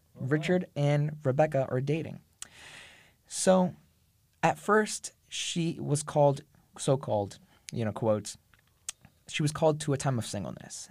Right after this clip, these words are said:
Speaker 2: And it was only a week. And
Speaker 1: So
Speaker 2: listen, I don't know if God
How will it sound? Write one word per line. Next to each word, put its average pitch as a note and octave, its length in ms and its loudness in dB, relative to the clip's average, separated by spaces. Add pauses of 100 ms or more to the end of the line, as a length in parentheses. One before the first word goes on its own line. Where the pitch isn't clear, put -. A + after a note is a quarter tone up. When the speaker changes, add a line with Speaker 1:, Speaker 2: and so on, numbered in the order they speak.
Speaker 2:
And A#2 280 -4
it C#3+ 60 0
was D#3 140 0
only F#3 200 4
a D#3 60 2
week. B2 380 -2 (440)
And A#2 220 0 (340)
Speaker 1:
So A2 100 -2
Speaker 2:
listen, A2+ 380 0
I B2+ 100 6
don't D3+ 220 2
know C3+ 340 2
if A2+ 320 -4
God A#2+ 300 4